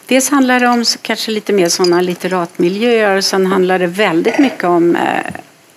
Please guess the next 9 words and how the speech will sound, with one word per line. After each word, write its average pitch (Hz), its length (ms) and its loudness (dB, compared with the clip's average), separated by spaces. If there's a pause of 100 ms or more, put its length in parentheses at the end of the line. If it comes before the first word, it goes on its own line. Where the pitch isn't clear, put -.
(280)
om, 190 280 2
eh, 170 380 0 (600)
i - 140 -2
Sverige 233 500 2
är 185 40 4
det 185 80 2
väl 190 180 0
kanske 180 360 -2
inte, 170 220 -2